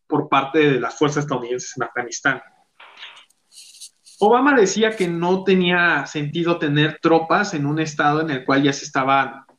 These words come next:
poniendo o administrando ciertas instituciones democráticas, en donde en la democracia tenía que residir. Entonces, se efectúa lo que conocemos como la Operación Centinela. Esta operación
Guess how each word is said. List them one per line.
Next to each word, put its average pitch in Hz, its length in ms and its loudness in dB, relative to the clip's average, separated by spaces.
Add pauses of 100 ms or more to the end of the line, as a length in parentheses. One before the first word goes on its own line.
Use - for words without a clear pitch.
poniendo 151 600 2
o 120 400 0 (400)
administrando 139 680 -2
ciertas 156 340 -4
instituciones 131 540 -4
democráticas, 120 760 -4 (400)
en 139 140 -10
donde 139 500 4
en 131 200 -4 (640)
la 139 160 2
democracia 185 920 -4 (840)
tenía 147 400 4
que 139 120 -6
residir. 127 560 -2 (440)
Entonces, 165 840 -2 (460)
se - 400 -4
efectúa 202 520 2
lo 208 160 0
que 165 120 0
conocemos 180 480 2
como 156 200 2
la 143 80 4
Operación 147 420 -2
Centinela. 139 600 0
Esta 147 200 -4
operación 143 680 0